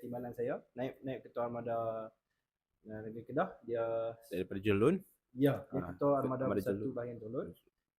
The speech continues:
Speaker 1: Lepas tu, saya punya setiausaha.
Speaker 2: Ya, P S U.
Speaker 1: Wam-, P S U saya. Paling kuat lah saya tu.
Speaker 2: Ya.
Speaker 1: Saudara Bangah, kami panggil Bangah lah.
Speaker 2: Ya,
Speaker 1: Tapi nama
Speaker 2: Faiz
Speaker 1: dia
Speaker 2: Tajudin.
Speaker 1: Faiz Tajudin.
Speaker 2: Ya, daripada
Speaker 1: So,
Speaker 2: Armada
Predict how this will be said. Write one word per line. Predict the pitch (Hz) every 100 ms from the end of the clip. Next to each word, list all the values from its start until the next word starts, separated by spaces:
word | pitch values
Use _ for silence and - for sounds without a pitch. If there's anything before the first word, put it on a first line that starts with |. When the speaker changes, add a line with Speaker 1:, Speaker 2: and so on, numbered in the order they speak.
| -
Speaker 1:
Lepas | 104 113 -
tu, | 139 139 139 135 131
saya | - 123 120
punya | 120 117 117 117
setiausaha. | 113 - 123 - 131 151 - -
Speaker 2:
Ya, | - - _
P | 120
S | 120 120
U. | 95 85
Speaker 1:
Wam-, | - 82 -
P | 143
S | 151 156
U | 135
saya. | 135 180 - _ _ _
Paling | 127 143
kuat | 175
lah | 143 180
saya | 185 208
tu. | -
Speaker 2:
Ya. | 113 113 90 - - _ _
Speaker 1:
Saudara | - 113 120 120 120 117 117 113 113 113 _ _
Bangah, | 117 127 190 - - -
kami | 120 123
panggil | 123
Bangah | 120 120 147
lah. | 170 - _
Speaker 2:
Ya, | -
Speaker 1:
Tapi | - 123
nama | 117 120
Speaker 2:
Faiz | 151 -
Speaker 1:
dia | 131
Speaker 2:
Tajudin. | 139 110 90
Speaker 1:
Faiz | -
Tajudin. | 104 98 98 90
Speaker 2:
Ya, | 78 64 - _ _
daripada | 98 104 113 101 104 101 98 95
Speaker 1:
So, | 101 - _ _ _ _ 95
Speaker 2:
Armada | 104 104 104